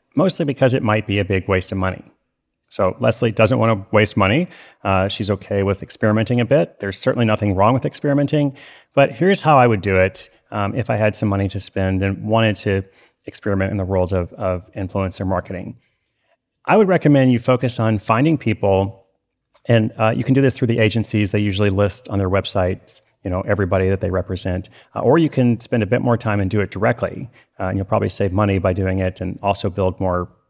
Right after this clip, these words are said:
you know, direct relationships. Um, but I'd focus on finding people who have a good number of followers, but not a huge number. And what that is could range depending on the industry, but, you know, someone who has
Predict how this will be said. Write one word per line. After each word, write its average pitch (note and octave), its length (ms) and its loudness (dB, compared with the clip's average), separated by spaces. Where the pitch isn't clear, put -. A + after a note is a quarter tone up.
you G#2+ 80 -8
know, F2+ 220 -10
direct G2 280 0
relationships. G2+ 640 -2
Um, G#2+ 180 0
but B2+ 120 0
I'd E3 180 0
focus F3+ 240 0
on D3 120 2
finding C#3+ 320 0
people B2+ 280 0
who B2 80 2
have B2 280 0
a B2+ 40 0
good B2+ 260 0
number B2 300 2
of B2 100 -2
followers, G2+ 540 2
but - 100 -10
not C3 140 2
a A#2 40 0
huge - 380 0
number. - 360 -6
And G#2+ 160 -4
what A#2 140 0
that C3 160 6
is A2+ 160 2
could A2+ 180 -6
range G2 340 0
depending G2+ 320 -4
on G2 60 -2
the G2+ 60 -4
industry, F#2 500 -4
but, F2+ 300 -2
you A#2 60 0
know, G2 120 2
someone C3 360 2
who C3 80 2
has A2 480 2